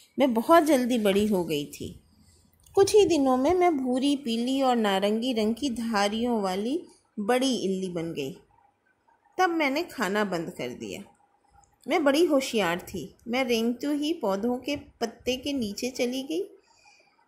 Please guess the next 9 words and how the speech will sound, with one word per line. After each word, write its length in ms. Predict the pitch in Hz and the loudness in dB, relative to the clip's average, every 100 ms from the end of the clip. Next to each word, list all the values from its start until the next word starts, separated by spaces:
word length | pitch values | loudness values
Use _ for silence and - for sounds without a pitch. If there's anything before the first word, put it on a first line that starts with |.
| _ _ - | _ _ 2
अपना 340 | 349 349 359 359 | 2 4 4 4
सिर 420 | - 359 359 - - | 4 2 0 -6 -2
नीचे 380 | 247 240 233 277 | 0 0 0 2
लटकाकर 720 | 254 220 - 185 202 311 415 - _ _ _ 226 | 2 -2 0 0 0 0 -2 -4 _ _ _ -4
वहाँ 320 | 262 302 302 | -2 0 2
मैंने 340 | 254 214 247 | 2 2 0
रेशम 560 | 240 254 294 - 311 302 | 0 0 0 -2 -2 0
जैसा 520 | 214 170 254 285 403 - _ _ _ _ _ | 0 0 -2 -4 -4 -10 _ _ _ _ _
कोया, 580 | - 285 254 214 - - | 0 4 6 4 -2 -18